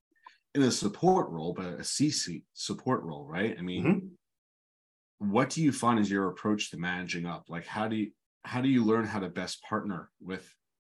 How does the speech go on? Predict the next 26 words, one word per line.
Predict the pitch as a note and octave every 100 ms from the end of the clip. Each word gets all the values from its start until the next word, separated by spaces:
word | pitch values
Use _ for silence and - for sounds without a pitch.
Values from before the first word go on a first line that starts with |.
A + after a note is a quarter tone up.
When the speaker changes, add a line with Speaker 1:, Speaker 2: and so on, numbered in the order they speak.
| _
Speaker 1:
the | F#2+
person | A2 G2+ G2 F2
that | F2
you're | E2 F2 F2
managing, | E2+ F2 E2 D2 D2
right? | E2+
How | D#2+ F#2+
to | D#2 - - F#2+
learn | G2 G2
what | F#2+ F#2
they | F#2
need, | F#2 F#2+ F#2
for | F#2
them | G2 F#2
to | F2
learn | F#2+ F#2+
how | F2+
you | F2 G2
function. | G2+ F#2+ F2+ - F#2 F2+ - _ - -
Like, | F2+
how | A2
do | A2+
you | A2
approach | - G#2 G#2+ -
that? | D#2+ E2 D#2
'Cause | G#2